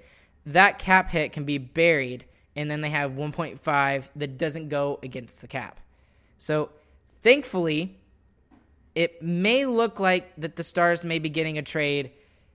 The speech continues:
soon. Maybe. I'm,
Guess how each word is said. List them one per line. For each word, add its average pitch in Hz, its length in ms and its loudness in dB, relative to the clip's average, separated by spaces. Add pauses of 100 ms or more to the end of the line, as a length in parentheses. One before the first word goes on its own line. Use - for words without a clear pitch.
soon. 165 580 0 (580)
Maybe. 151 560 -4 (480)
I'm, 147 200 -6